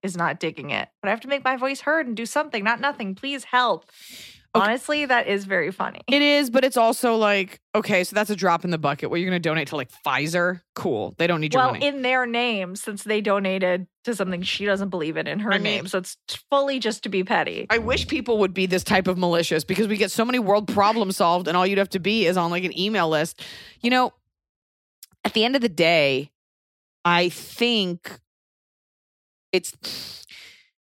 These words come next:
Speaker 2: you found a reason to not like that church, but I think, first of all, it sucks that you didn't get a present.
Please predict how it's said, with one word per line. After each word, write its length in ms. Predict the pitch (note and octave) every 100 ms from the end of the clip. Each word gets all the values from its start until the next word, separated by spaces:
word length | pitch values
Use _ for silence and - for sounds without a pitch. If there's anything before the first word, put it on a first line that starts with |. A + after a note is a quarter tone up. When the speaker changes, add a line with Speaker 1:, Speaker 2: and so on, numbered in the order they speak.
| _ -
Speaker 2:
you 100 | G#3
found 340 | - A#3 C#4
a 60 | C#4
reason 380 | G#3+ G#3+ G3 G3
to 120 | G3
not 300 | E3 D#3 -
like 260 | D#3+ D#3 -
that 180 | D3
church, 380 | - - D3+ D3+
but 100 | -
I 60 | D3+
think, 480 | - A3+ A3 A3 - _ _ _
first 200 | D#4 F4
of 60 | G3
all, 120 | E3+
it 80 | -
sucks 260 | A#3 G3+
that 60 | G#3
you 80 | F3+
didn't 160 | F3
get 100 | E3+
a 40 | F#3
present. 520 | - - B2 D3+